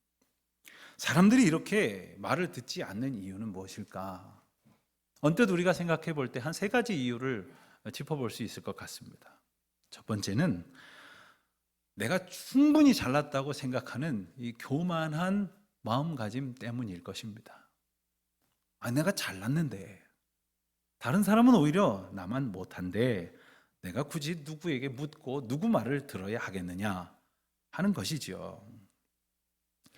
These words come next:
이 앨런 피즈라고 하는 분과 바바라 피즈라고 하는 그 두 부부 작가가 쓰신 아주 흥미로운 제목의 책이 있습니다. 그 책 제목이 이렇습니다.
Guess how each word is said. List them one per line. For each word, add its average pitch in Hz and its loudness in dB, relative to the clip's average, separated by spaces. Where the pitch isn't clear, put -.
이 143 -4
앨런 185 6
피즈라고 165 -2
하는 135 -2
분과 101 -6
바바라 147 0
피즈라고 147 -6
하는 117 -6
그 113 -8
두 143 -8
부부 139 -4
작가가 113 -6
쓰신 113 -6
아주 117 -4
흥미로운 175 4
제목의 113 -4
책이 180 -4
있습니다. - -8
그 165 -8
책 - -10
제목이 160 0
이렇습니다. 123 -4